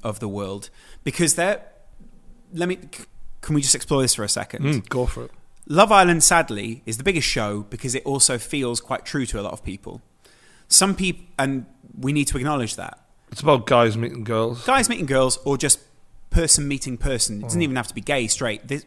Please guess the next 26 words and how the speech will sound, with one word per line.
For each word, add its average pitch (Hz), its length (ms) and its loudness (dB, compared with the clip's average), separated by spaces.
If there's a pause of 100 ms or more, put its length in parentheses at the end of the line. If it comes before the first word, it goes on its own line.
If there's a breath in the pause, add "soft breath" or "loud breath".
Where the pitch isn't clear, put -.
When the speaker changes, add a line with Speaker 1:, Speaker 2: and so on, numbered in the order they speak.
(100)
Speaker 1:
they 143 180 0
probably 139 360 2
are 123 100 6
quite 117 240 -2
heteronormative 113 720 -4
ideas 113 480 2
of 123 220 -2 (200 loud breath)
how 120 300 2
you 120 180 0
meet 123 220 0
a 120 60 2
woman 123 320 0
or 117 80 0
how 110 180 -2
you 113 140 2
meet 117 180 -2
a 113 80 -4
guy. 113 500 0 (420 soft breath)
Fuck - 320 2
that. 101 240 0
I've 117 200 0
never 120 220 0
seen 110 260 2
gay 123 220 2
Love 104 200 0
Island. 110 440 2